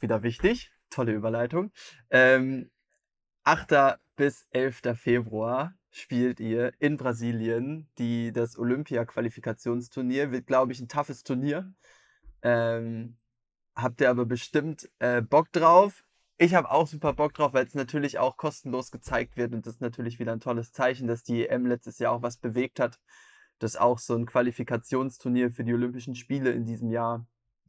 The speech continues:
frei zugänglich ist. Ich weiß schon wieder, dass mehrere Damen- und Mädchenteams aus unserem Verein das auch gucken werden. Also das bewegt einfach super viel hier.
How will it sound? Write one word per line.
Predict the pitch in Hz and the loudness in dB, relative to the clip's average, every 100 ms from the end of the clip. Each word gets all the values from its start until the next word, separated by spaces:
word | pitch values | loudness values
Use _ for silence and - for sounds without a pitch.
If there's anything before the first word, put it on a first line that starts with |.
| _ _ | _ _
frei | - - 127 | -4 2 2
zugänglich | 120 156 143 123 123 120 | 2 0 4 4 2 0
ist. | 127 120 | -2 -2
Ich | 117 | -4
weiß | 120 127 - | 0 0 0
schon | 123 | -4
wieder, | 120 120 | -2 -2
dass | 117 117 - _ - _ | -2 -6 -8 _ -20 _
mehrere | 123 139 131 117 120 113 | 2 2 2 0 0 2
Damen- | 123 127 123 | 4 4 2
und | 120 | -2
Mädchenteams | 127 - 117 127 117 | -4 -4 -4 -2 -2
aus | 120 113 | -4 -6
unserem | 117 117 | -4 -4
Verein | 120 117 120 117 | -4 -4 -2 -4
das | 117 | -6
auch | 120 - | -10 -6
gucken | 151 135 120 | -6 -4 0
werden. | 117 117 117 | 0 0 -2
Also | 117 110 | -6 -8
das | 107 - _ | -10 -14 _
bewegt | 117 123 143 123 | -4 -2 -2 -2
einfach | 120 120 | -4 -6
super | 120 123 131 | -8 -6 -8
viel | - 135 131 | -6 -6 -4
hier. | 143 156 | 0 0